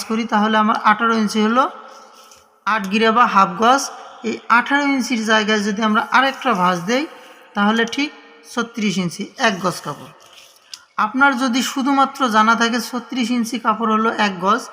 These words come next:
বাকি কোনো হিসাব আপনার জানা নেই, তাহলে এই ছত্রিশ ইঞ্চি বরাবর যদি আপনি ফিতাটাকে একটা ভাঁজ করেন, তাহলে এই ছত্রিশের জায়গায় ছত্রিশের অর্ধেক হবে আঠারো ইঞ্চি অর্থাৎ আট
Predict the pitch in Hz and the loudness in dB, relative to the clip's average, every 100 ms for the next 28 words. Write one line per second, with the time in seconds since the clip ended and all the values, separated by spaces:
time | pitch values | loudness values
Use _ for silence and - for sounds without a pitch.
0 | - - - 202 226 247 247 254 226 196 | -20 -20 -4 2 2 2 -4 0 0 0
1 | 233 214 208 240 269 - - - - 165 | 0 0 0 4 4 2 -12 -18 -16 -2
2 | 196 196 180 156 151 - - - 202 208 | 2 4 2 -2 -10 -16 -20 -8 -2 0
3 | 240 320 - - - - 196 185 254 254 | 0 -2 -6 -20 -20 -10 -8 -4 -2 -2
4 | 262 262 254 240 254 226 226 226 233 226 | -2 -2 0 0 0 2 2 2 -2 -2
5 | 220 233 233 220 247 247 233 220 220 208 | -2 -2 -2 -6 -4 -2 0 -2 -2 -4
6 | - 202 202 247 - 202 180 233 - - | -4 -2 0 0 0 -2 -2 -4 -10 -20
7 | - - _ _ - 208 214 226 339 - | -20 -20 _ _ -4 -2 0 -2 -4 -10
8 | - - - 190 - 254 - 262 247 262 | -20 -20 -12 -10 -4 -4 -4 -4 -4 -2
9 | 233 214 208 247 277 - 262 254 247 220 | -2 0 0 0 -2 -2 -6 -4 -6 -4
10 | 247 220 196 208 214 240 311 - - - | 0 0 0 0 0 0 0 -2 -18 -20
11 | - 214 226 226 214 196 165 196 185 262 | -6 -4 0 2 2 0 0 -2 2 4
12 | 294 - - - - - - - - _ | 4 2 -14 -18 -20 -20 -20 -20 -20 _
13 | 208 220 | 0 0